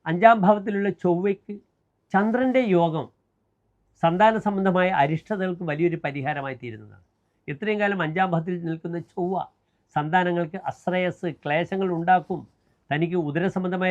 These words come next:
രോഗങ്ങളെ ഉണ്ടാക്കും. പക്ഷേ അവിടെ വെളുത്ത പക്ഷത്തിലെ ചന്ദ്രൻ ബലവാനായി ചൊവ്വയോടുകൂടി നിൽക്കുമ്പോൾ യോഗകാരകനായി ലക്ഷ്മി യോഗം വന്നു. ശശിമംഗള സംയോഗം, ലക്ഷ്മി യോഗം, ഇത് രണ്ടും ഒന്നാണ്. ശശിമംഗല സംയോഗോ യസ്യ ജന്മനി വിദ്യതേ വിമുഞ്ചതി നദം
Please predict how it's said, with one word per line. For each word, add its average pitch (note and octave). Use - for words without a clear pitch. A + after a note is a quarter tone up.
രോഗങ്ങളെ F#3+
ഉണ്ടാക്കും. F#3
പക്ഷേ F3+
അവിടെ F3+
വെളുത്ത E3
പക്ഷത്തിലെ F#3+
ചന്ദ്രൻ F3+
ബലവാനായി F#3+
ചൊവ്വയോടുകൂടി F#3+
നിൽക്കുമ്പോൾ G3+
യോഗകാരകനായി A3
ലക്ഷ്മി A3
യോഗം A3
വന്നു. G3
ശശിമംഗള A3
സംയോഗം, G3
ലക്ഷ്മി F3+
യോഗം, F3+
ഇത് E3+
രണ്ടും D#3+
ഒന്നാണ്. B2+
ശശിമംഗല G3
സംയോഗോ F3
യസ്യ E3+
ജന്മനി F3+
വിദ്യതേ D#3
വിമുഞ്ചതി D#3+
നദം D#3+